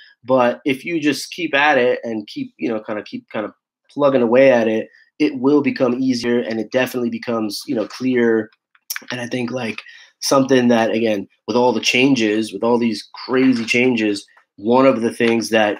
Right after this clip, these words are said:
has not changed and is not changing is the, um, the merchandising side of things, right? So there was this point in time which was really scary within the music industry, and I remember it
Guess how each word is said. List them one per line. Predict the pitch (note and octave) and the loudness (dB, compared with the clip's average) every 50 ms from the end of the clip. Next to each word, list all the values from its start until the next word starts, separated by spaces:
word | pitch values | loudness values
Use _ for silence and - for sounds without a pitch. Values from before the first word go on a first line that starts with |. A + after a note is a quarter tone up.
| _ _ | _ _
has | - A#2+ G#2+ G2 G2 | -4 -4 -4 -2 -2
not | G#2 A2+ B2+ - - - | -2 0 0 0 0 -2
changed | - - A#2 A2+ A2 G#2+ G#2+ | -2 0 0 0 0 0 -2
and | G2+ G#2+ A#2+ | -2 0 0
is | E3 F3+ C#3+ | 0 2 0
not | C#3 B2 A#2 A2 | -2 -2 -2 -2
changing | - - A2 G#2 G#2 F#2+ G2+ G2+ G#2 - | -2 -2 -2 -2 -2 -2 -4 -4 -4 -4
is | - B2 A#2 A#2 A#2 G#2+ G2 G2+ | -2 0 0 0 0 -2 -4 -4
the, | A2+ A2 A2 A2 G#2+ G#2 G2 _ - - - _ _ _ | -2 0 0 0 -2 -4 -8 _ -20 -20 -20 _ _ _
um, | A#2 A2 G#2+ G2+ G2+ G2 F#2 F#2 F2+ - _ _ | -2 0 0 0 -2 -4 -4 -6 -8 -10 _ _
the | A#2+ | 0
merchandising | A2+ A#2+ C3+ C#3 - A2+ G#2+ - F#2+ E2+ E2 D#2 D#2+ | 4 4 2 2 2 -2 0 0 0 -2 -4 -10 -10
side | - - - D2+ - | -8 -8 -8 -8 -10
of | C#2+ C2+ | -14 -18
things, | - A1+ - | -20 -16 -6
right? | F#2+ G2+ A2 C#3 C#3 | -2 0 0 0 0
So | - A#2 G#2+ G2+ F#2+ - _ _ _ _ _ _ _ _ _ _ _ | 2 2 2 2 0 -4 _ _ _ _ _ _ _ _ _ _ _
there | C3 C3 D3 | 4 4 6
was | E3 E3+ D3+ | 6 6 4
this | D3 D3+ D3 - | 4 2 0 0
point | - - D3+ C#3 C#3 C3+ - A#2 | -4 -2 0 2 2 2 2 -2
in | A#2 - | -6 -6
time | - A#2 A2+ A#2 A#2+ A#2+ A#2 A#2 A2+ A2 A2 G2+ - _ - - _ _ _ _ _ _ _ _ - - - _ _ _ | -4 -4 -4 -2 -2 -2 -2 -2 -2 -4 -4 -6 -10 _ -20 -20 _ _ _ _ _ _ _ _ -18 -18 -18 _ _ _
which | B2+ B2+ B2 B2 | -12 -10 -10 -10
was | A2 G2 | -12 -10
really | G#2 A2+ C3 D3+ D3+ C#3+ C3+ | -8 -6 -2 0 2 2 0
scary | C3 - - C3 B2 A#2+ A#2+ A#2 | -2 -2 -2 0 0 2 2 0
within | A2 A2 A2 A#2 A2+ | -2 -4 -4 -6 -6
the | A2+ | -4
music | A2 G#2+ A2 A2 | -6 -6 -6 -6
industry, | A2 A2 G#2+ - G#2+ | -8 -8 -6 -6 -6
and | G#2 G#2 | -4 -2
I | A2 A#2+ | 0 0
remember | B2 A#2+ A#2 A#2 G#2+ A2 A2 A2 | 0 2 0 0 0 -2 -2 -2
it | G#2+ - | -2 -4